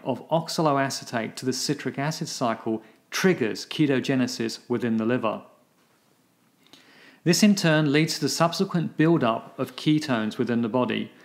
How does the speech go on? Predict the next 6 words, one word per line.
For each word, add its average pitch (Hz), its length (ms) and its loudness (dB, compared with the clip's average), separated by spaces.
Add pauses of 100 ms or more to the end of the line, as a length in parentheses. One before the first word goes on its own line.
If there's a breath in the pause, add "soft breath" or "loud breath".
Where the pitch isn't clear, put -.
(260 loud breath)
Some 185 300 2
of 160 140 2
these 113 240 -2
ketones 117 600 -2
are 120 220 0
acidic, 123 520 0